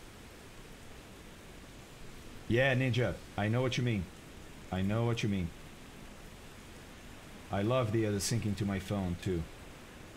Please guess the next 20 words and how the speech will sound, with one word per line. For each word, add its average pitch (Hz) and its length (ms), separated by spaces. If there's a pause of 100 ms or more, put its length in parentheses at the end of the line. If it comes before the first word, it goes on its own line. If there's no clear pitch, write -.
(2250)
Okay, 113 240
maybe 92 320
here. 151 280 (1700)
Eh, 117 220 (100)
close 120 240
enough. 147 420 (920)
Close 175 600
enough. 131 640 (480)
Famous 135 300
last 117 200
words, 104 320
right? 131 200 (960)
Eighty, 107 280
eighty-seven. 120 680
Let's 101 160
get 95 140
a 92 40
little 98 180
better 92 320
there. 107 380